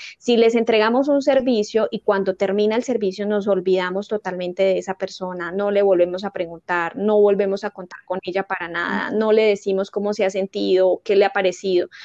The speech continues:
Speaker 1: pues definitivamente va a ser muy difícil crecer porque no hay una rama de donde apalancarse.
Speaker 2: Para nosotros eso ha sido algo,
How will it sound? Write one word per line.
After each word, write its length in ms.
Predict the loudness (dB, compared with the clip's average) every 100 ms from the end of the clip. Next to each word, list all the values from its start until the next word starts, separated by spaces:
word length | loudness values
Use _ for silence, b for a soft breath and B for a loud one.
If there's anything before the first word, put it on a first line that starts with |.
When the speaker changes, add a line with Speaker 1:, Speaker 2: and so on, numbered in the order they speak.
| B B _
Speaker 1:
pues 280 | 2 4 4
definitivamente 880 | 2 0 -2 0 0 0 0 0 2
va 80 | 2
a 40 |
ser 180 | 0 0
muy 340 | 2 2 2
difícil 600 | 0 -4 -2 -2 -2 -6 -10 -2
crecer 640 | 2 2 4 4 4 2 b b b
porque 480 | 2 2 2 2 2
no 240 | 2 2 4
hay 180 | 4 4
una 180 | 4
rama 480 | 4 4 4 2 2
de 140 | 4 4
donde 360 | 2 2 2 2
apalancarse. 840 | -2 -2 -2 -4 -2 -2 -2 -12 _ _
Speaker 2:
Para 220 | 0 2
nosotros 420 | 0 -4 -6 -6 -4
eso 180 | -2 -4
ha 60 |
sido 220 | -4 -2
algo, 440 | 0 0 -4 -4